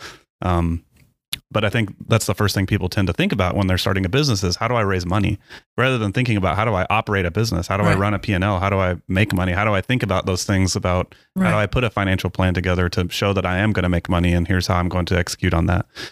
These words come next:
Speaker 1: think people miss that part, and they think the money is really what saves them
Speaker 2: Yeah, no.
Speaker 1: from, from the inefficiency of actually running a business. It's like, "Hey, if I can't run this business, no problem. I'll ask for more money, and that'll
Speaker 2: Right.
Speaker 1: keep me afloat for another six months, right?
Speaker 2: Right.
Speaker 1: Or a year, whatever."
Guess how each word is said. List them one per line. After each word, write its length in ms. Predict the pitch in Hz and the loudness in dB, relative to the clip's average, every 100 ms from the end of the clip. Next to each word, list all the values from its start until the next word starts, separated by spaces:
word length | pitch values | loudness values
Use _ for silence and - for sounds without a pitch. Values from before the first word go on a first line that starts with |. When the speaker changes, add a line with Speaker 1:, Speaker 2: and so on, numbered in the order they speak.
| _ - | _ 0
Speaker 1:
think 140 | 101 | 2
people 200 | 101 87 | 0 0
miss 220 | 85 98 | 0 0
that 160 | - - | 0 -2
part, 160 | 82 | 0
and 100 | 78 | 2
they 60 | 87 | 0
think 200 | 92 85 | 0 -2
the 80 | 90 | 0
money 280 | 90 95 87 | 2 2 2
is 140 | 82 | 0
really 220 | 92 87 | 2 2
what 220 | 85 85 | 2 -2
saves 380 | - 98 101 90 | -2 0 0 -2
them 300 | 85 80 85 - | -2 2 0 0
Speaker 2:
Yeah, 300 | 170 - 170 170 | 0 0 0 -4
no. 120 | 85 | 0
Speaker 1:
from, 180 | 104 95 | -2 -2
from 400 | - 95 90 90 _ _ | -2 0 2 0 _ _
the 100 | 110 | 0
inefficiency 640 | 101 92 98 - 87 - | 2 2 0 0 0 0
of 100 | 90 | 2
actually 280 | 87 87 - | 2 0 -2
running 260 | 85 85 80 | 0 2 2
a 40 | |
business. 480 | 80 90 87 87 - | 2 2 2 -2 -2
It's 100 | - | -2
like, 120 | 98 - | -2 0
"Hey, 140 | 127 | 0
if 120 | 95 | 0
I 80 | 107 | -2
can't 220 | - 120 | -2 -2
run 120 | 110 | 0
this 140 | 104 87 | 0 0
business, 400 | 123 135 156 - | -2 -2 -2 -2
no 100 | 160 | -2
problem. 340 | - 170 92 | 0 -2 0
I'll 100 | 98 | 0
ask 180 | 104 98 | 0 -2
for 80 | 110 | -2
more 160 | 107 107 | -2 0
money, 280 | 135 170 160 _ _ | 0 -2 -6 _ _
and 120 | 104 | 0
that'll 180 | 110 107 | 2 2
Speaker 2:
Right. 80 | - | 0
Speaker 1:
keep 200 | 117 - | 0 2
me 80 | 113 | 0
afloat 400 | 104 139 147 - | 0 0 -2 -2
for 140 | 120 | -2
another 260 | 113 127 120 | 0 0 -2
six 260 | - - | -4 0
months, 340 | 85 64 - - | 0 0 -4 -2
right? 120 | 92 | 0
Speaker 2:
Right. 80 | 95 | 2
Speaker 1:
Or 100 | 98 | 0
a 40 | |
year, 240 | 110 101 90 | 0 0 0
whatever." 360 | 98 82 85 | 0 0 -4